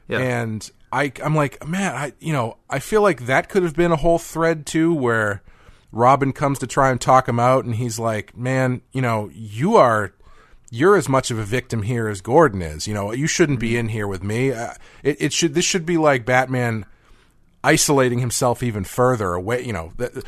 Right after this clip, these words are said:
Speaker 2: realizing
Speaker 1: Yeah.
Speaker 2: that having Robin around is, is not a good idea, you know, 'cause it's just
Speaker 1: Right.
Speaker 2: gonna get people hurt. I,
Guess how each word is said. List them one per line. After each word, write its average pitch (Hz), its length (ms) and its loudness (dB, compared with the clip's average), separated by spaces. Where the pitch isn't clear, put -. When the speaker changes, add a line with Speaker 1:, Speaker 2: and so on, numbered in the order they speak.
Speaker 2:
realizing 190 500 8
Speaker 1:
Yeah. 143 180 2
Speaker 2:
that - 40 -4
having 135 280 0
Robin 123 360 4
around 104 380 -2
is, 92 160 -8
is 117 200 -4
not 139 220 6
a 131 60 4
good 113 160 -2
idea, 92 540 -4
you 110 100 -6
know, 101 120 -4
'cause 117 160 -6
it's 117 140 -6
just 160 200 2
Speaker 1:
Right. 135 100 -2
Speaker 2:
gonna 113 100 -2
get 107 160 -6
people - 240 -8
hurt. 95 240 -8
I, 156 180 2